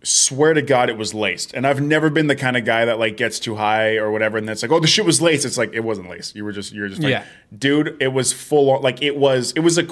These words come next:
Speaker 1: it was the equivalent to, like, my L S D trip in freshman year. Like, it was
Speaker 2: <laughs> Yeah.
Speaker 1: fucking a bananas. And I'm in eighth
Speaker 2: Yeah.
Speaker 1: grade. So we go do gravity bongs, and, um, we're already, like, we're doing 'em.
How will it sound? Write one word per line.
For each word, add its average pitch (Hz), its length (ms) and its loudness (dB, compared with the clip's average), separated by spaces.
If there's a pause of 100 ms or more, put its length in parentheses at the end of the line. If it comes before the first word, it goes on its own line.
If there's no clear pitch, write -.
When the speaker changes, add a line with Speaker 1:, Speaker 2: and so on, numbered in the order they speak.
Speaker 1:
it 180 100 2
was 180 200 2
the 185 120 2
equivalent 170 600 0
to, 151 100 0
like, 139 240 2
my 131 200 0
L 127 180 2
S 117 120 0
D 120 180 -4
trip 110 440 -2
in 107 340 -2
freshman 110 440 -4
year. 87 140 -6 (480)
Like, 120 180 0
it 139 100 0
was 131 300 2 (180)
Speaker 2:
<laughs> - 180 -20
Yeah. 135 220 4
Speaker 1:
fucking 127 400 -2 (100)
a 135 60 0
bananas. 117 920 0 (280)
And 160 100 4
I'm 220 100 4
in 180 160 0
eighth 151 120 2
Speaker 2:
Yeah. 113 120 -2
Speaker 1:
grade. 107 280 0 (560)
So - 240 2
we 147 120 2
go 156 300 4
do 185 140 0
gravity 123 460 0
bongs, 101 600 -4 (420)
and, 113 540 -2
um, 135 220 0
we're 139 220 2
already, 160 380 4
like, 127 220 -4
we're 131 80 -4
doing 160 320 4
'em. 165 240 0